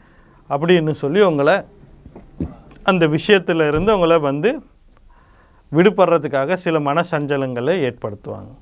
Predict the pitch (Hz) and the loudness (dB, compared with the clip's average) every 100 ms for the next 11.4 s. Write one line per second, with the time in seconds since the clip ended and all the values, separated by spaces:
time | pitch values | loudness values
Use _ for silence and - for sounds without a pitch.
0 | _ _ _ - - - - - 220 202 | _ _ _ -20 -20 -20 -8 2 4 4
1 | - - - 170 180 165 180 254 - 156 | -2 -20 -4 2 4 6 4 2 -6 2
2 | 156 208 - 139 156 165 165 160 165 220 | 4 4 0 -2 0 0 0 2 2 0
3 | 135 131 156 147 131 110 98 - _ _ | -2 -4 -2 -4 -4 -10 -12 -18 _ _
4 | _ _ _ _ _ - 160 139 165 160 | _ _ _ _ _ 2 2 2 -2 -2
5 | 139 151 143 139 139 - - - 147 160 | -2 0 0 -4 -6 -8 -20 -8 2 2
6 | 160 139 131 143 120 - - _ 131 127 | 2 -4 -2 -2 -4 -10 -20 _ -8 -2
7 | 170 170 180 147 139 135 - 135 151 156 | 2 2 2 2 0 0 -4 -4 0 2
8 | 143 127 120 120 160 202 143 131 110 - | 2 2 0 -2 -4 -4 -4 -6 -8 -8
9 | 117 160 - 92 - _ - - - - | -4 -4 -4 -18 -20 _ -20 -20 -20 -20
10 | - - 156 226 190 175 180 180 180 160 | -14 0 2 4 4 0 0 -6 -6 -6
11 | 156 151 147 | -4 -4 -6